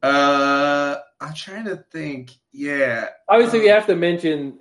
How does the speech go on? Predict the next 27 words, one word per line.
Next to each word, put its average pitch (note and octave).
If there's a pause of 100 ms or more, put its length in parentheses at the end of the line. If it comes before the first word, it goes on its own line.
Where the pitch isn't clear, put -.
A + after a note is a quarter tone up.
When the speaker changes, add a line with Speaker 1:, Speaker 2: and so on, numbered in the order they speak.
Speaker 2:
how C3
the B2+
another C3
obvious B2+
similarity A#2
with G#2+
Lost G#2+
is G#2+
just, A2+
like, A2
a -
cave G#2+
where G#2+
you G#2
can G#2
do G#2
time G#2
travel A2
and G2+
Speaker 1:
Yeah. D3+
Speaker 2:
teleportation A2
and G#2
stuff G#2
is G#2+
very, G2+
very G2+
similar. G2